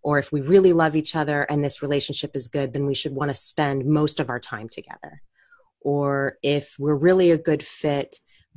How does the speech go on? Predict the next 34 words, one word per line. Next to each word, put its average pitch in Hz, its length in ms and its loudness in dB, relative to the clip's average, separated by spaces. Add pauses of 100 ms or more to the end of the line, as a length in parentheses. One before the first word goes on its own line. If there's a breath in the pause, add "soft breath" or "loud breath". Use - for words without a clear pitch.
(100)
but 143 380 2
we 139 240 -6
each 151 300 -2
wanna 147 180 -2
go 139 260 0
off 135 280 2
fairly 139 380 -2
frequently 143 480 -6
and 127 120 -4
do 135 160 -2
our 127 80 -4
own 123 180 -6
thing, 139 600 -2 (460 soft breath)
then 139 320 0
maybe 131 260 2
there's 123 240 -4
something 120 320 -8
wrong 117 360 -12 (220)
with - 140 -14
the 120 100 -10
relationship. 131 680 -12 (920)
And 139 160 -2
I 139 60 -2
think 143 260 -2
if - 120 -10
we 139 100 -4
peel 165 320 -2
back 135 320 0
those 135 220 -2
expectations 139 960 -4
and 139 80 -6
we 135 80 -6
just - 400 -6
look 151 480 -2